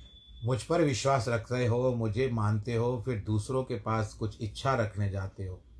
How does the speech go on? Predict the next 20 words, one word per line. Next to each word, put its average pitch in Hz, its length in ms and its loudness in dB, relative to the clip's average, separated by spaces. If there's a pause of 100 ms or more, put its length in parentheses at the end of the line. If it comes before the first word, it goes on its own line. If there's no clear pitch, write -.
(840)
तो 123 120 -2
फिर 120 220 2
मुझ 110 240 2
पर 139 180 4
विश्वास 117 480 0
ही 120 80 -4
नहीं 110 240 -2
करने 104 280 0
वाला 101 260 0
मेरा 101 280 0
भक्त 101 360 -4
नहीं 101 260 -4
होता। - 320 -14 (1120)
क्योंकि 127 480 -2 (2250)
बहुत 147 300 6
कथा 135 280 4
बढ़ाने 127 500 0
से 113 160 -2
क्या 123 220 -2
है 107 300 0